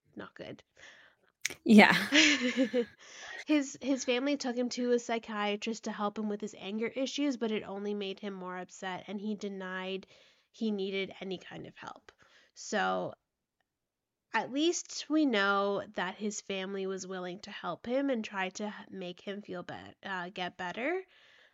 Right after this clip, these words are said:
Speaker 1: Um,
Speaker 2: Yeah.
Speaker 1: maybe try to resolve, you know, why, why he has anger issues and, and all of that. Um, but he downright didn't want it. He didn't want anything to do with it. He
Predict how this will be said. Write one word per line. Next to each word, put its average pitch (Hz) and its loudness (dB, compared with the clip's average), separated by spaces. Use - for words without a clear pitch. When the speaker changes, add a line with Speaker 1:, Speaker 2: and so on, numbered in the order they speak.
Speaker 1:
Um, 190 -2
Speaker 2:
Yeah. 202 10
Speaker 1:
maybe 202 -6
try 185 -6
to 202 -6
resolve, 185 -4
you 208 -6
know, 175 -8
why, 180 -8
why 190 -8
he 208 -8
has 185 -6
anger 202 -6
issues 226 -6
and, 208 -4
and 208 -10
all 208 -6
of 214 -6
that. 233 -4
Um, 180 -8
but 190 -8
he 214 -6
downright 214 -8
didn't 226 -8
want 233 -6
it. - -12
He 214 -4
didn't 202 -4
want 185 -8
anything 214 -2
to 208 -6
do 214 -2
with 220 0
it. 262 -4
He 208 -8